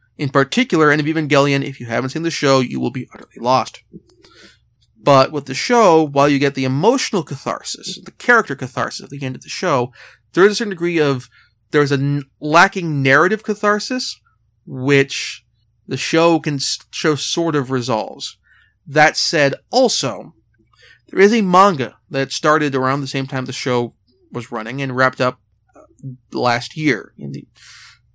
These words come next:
in, as far as the English editions is concerned.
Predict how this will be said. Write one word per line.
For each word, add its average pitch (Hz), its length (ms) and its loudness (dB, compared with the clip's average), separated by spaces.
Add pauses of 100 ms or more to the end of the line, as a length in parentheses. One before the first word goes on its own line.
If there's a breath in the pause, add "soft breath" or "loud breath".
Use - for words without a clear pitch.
(260)
in, 127 300 -4
as 127 240 -6
far 135 120 2
as 123 60 -2
the 131 140 -16
English 143 420 -2 (560)
editions 127 600 -4
is - 220 -10
concerned. - 600 -14